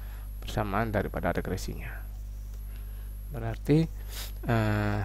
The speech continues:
Y sama dengan, nah, yang kita punya ya, Y sama dengan minus tiga koma nol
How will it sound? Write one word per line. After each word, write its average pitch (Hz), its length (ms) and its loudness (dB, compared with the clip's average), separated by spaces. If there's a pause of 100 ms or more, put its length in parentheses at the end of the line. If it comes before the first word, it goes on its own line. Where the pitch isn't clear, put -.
(1500)
Y 131 480 12 (560)
sama 107 400 2
dengan, 107 400 4 (480)
nah, 107 240 -4
yang 95 80 -6
kita 98 240 2
punya 104 280 4
ya, 98 280 2
Y 107 240 6
sama 95 240 4
dengan 98 320 4 (2750)
minus 131 560 10 (720)
tiga 120 480 10 (1600)
koma 113 480 6 (1400)
nol 117 380 8